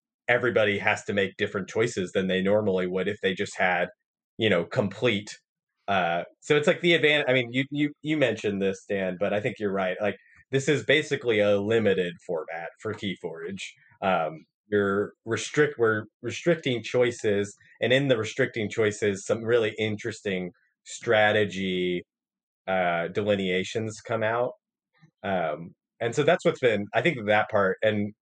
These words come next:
part of it has been really fun for me to see. And it's really fun to see some players who I think are really, I mean, operating at really high competitive levels,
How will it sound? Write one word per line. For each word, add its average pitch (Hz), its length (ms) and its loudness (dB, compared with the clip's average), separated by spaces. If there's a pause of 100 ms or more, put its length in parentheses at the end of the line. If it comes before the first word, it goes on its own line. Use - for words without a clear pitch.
(200)
part 113 180 4
of 101 100 2
it 95 120 4
has 95 160 -2
been 98 220 2
really 98 320 0
fun 95 340 -2
for 101 100 -6
me 90 160 -2
to 92 60 -6
see. 95 240 -4 (140)
And - 180 2
it's 120 140 0
really 160 160 4
fun 117 220 2
to 101 60 -4
see 104 280 -2
some 95 340 0 (340)
players 110 400 2
who 107 180 4
I 98 80 2
think 101 200 -2
are 92 180 2
really, 104 380 2 (100)
I 113 60 4
mean, 98 240 0 (160)
operating 98 480 2
at 92 140 -2
really 95 180 4
high 95 240 2
competitive 95 640 -2
levels, 90 420 -2